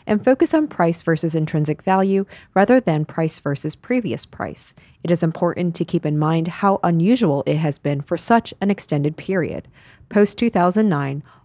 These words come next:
all the way up to the November nineteenth, twenty twenty-one record high of sixteen thousand fifty-seven point four four for the Nasdaq Composite and to the January third, twenty twenty-two record high of four thousand seven hundred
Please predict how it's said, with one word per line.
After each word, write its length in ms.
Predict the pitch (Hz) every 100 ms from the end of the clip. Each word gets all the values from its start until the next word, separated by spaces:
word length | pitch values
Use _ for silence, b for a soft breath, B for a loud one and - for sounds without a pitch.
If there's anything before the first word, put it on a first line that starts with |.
| -
all 140 | 185
the 60 | 175
way 160 | 156 -
up 240 | 202 -
to 120 | - 185
the 80 |
November 420 | 175 170 165 190 226
nineteenth, 520 | 208 214 - 180 -
twenty 300 | - 170 165
twenty-one 540 | - 156 156 170 196
record 320 | 170 147 151
high 320 | 147 202 208 214
of 360 | 208 214 226 233 _ -
sixteen 480 | - 233 - 285 285
thousand 640 | 185 160 165 165 151 151 _
fifty-seven 600 | - 185 214 - 151 151
point 260 | 170 165 156
four 240 | - 175
four 420 | 156 - 202 190 202 B -
for 120 | 220
the 80 | 220
Nasdaq 440 | 170 151 - 151
Composite 600 | 156 151 185 180 190 180 -
and 160 | 214 233
to 80 |
the 100 | 262
January 480 | 262 175 156 156 156
third, 260 | 160 170 170
twenty 280 | - 151 143
twenty-two 580 | - 147 143 - 214 202
record 280 | 196 247
high 160 | - 151
of 120 | 143
four 220 | - 175
thousand 420 | 190 160 147 147 147
seven 260 | 160 170
hundred 380 | 165 156 156 156